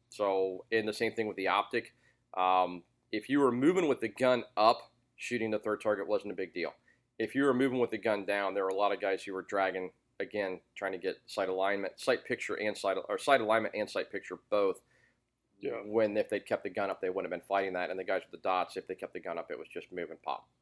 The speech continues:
Speaker 1: So.
Speaker 2: Yeah, the other thing that this drill did was it forced you to maintain your grip
Speaker 1: Yep.
Speaker 2: through the entire thing.
Speaker 1: Yeah,
Speaker 2: Uh,
Speaker 1: still a
Speaker 2: so if you
Speaker 1: six shot drill at minimum.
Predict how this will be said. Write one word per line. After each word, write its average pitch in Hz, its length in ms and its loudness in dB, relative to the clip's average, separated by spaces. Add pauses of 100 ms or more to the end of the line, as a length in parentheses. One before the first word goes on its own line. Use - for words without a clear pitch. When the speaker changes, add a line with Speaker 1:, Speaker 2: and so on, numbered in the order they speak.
(180)
Speaker 1:
So. - 220 -12 (140)
Speaker 2:
Yeah, 120 280 -2
the 160 80 2
other 180 200 6
thing 175 180 0
that 143 140 -2
this 143 220 0
drill 151 360 4
did 139 260 4
was 131 220 0
it 135 160 -6
forced 139 380 0
you 139 200 -2
to - 140 -14
maintain 139 340 -4
your 123 300 -10
grip 123 300 -2 (440)
Speaker 1:
Yep. 123 200 2
Speaker 2:
through 151 160 -2
the 131 100 -2
entire 131 340 0
thing. 123 340 -4 (640)
Speaker 1:
Yeah, - 80 2
Speaker 2:
Uh, 123 80 2
Speaker 1:
still 151 180 6
a - 20 10
Speaker 2:
so 156 80 4
if 139 60 4
you 131 40 2
Speaker 1:
six 156 120 -2
shot 110 220 4
drill 104 260 2
at 104 60 -10
minimum. 92 280 -4